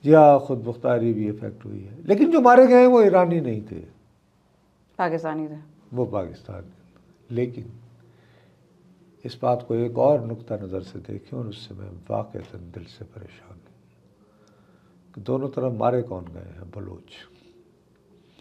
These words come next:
Speaker 1: तो क्या कोई
Speaker 2: ये तो
Speaker 1: ऐसी
Speaker 2: बलोच
Speaker 1: गेम
Speaker 2: है।
Speaker 1: बन रही है कि जैसे उन्नीस सौ अस्सी की दहाई से जो पश्तून थे ड्यूरल लाइन के दोनों तरफ, वो कोलैटरल डैमेज थे,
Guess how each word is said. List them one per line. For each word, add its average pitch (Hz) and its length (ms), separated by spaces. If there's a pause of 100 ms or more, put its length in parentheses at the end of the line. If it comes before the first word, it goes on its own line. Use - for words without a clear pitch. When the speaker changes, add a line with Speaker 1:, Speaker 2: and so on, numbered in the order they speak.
(440)
Speaker 1:
तो 117 60
क्या 113 280
कोई 120 200
Speaker 2:
ये 113 40
तो 104 60
Speaker 1:
ऐसी 101 120
Speaker 2:
बलोच 156 140
Speaker 1:
गेम 143 160
Speaker 2:
है। 143 80
Speaker 1:
बन 131 160
रही 139 300
है 110 140 (1600)
कि 135 80
जैसे 139 240
उन्नीस 135 520
सौ 135 120 (100)
अस्सी 143 340
की 147 120
दहाई 113 340
से 101 480 (580)
जो 110 80 (100)
पश्तून 135 500 (100)
थे 87 120 (800)
ड्यूरल 110 440
लाइन 98 240
के - 120
दोनों 107 340
तरफ, - 300 (1160)
वो 113 80
कोलैटरल 107 600
डैमेज 95 440
थे, - 160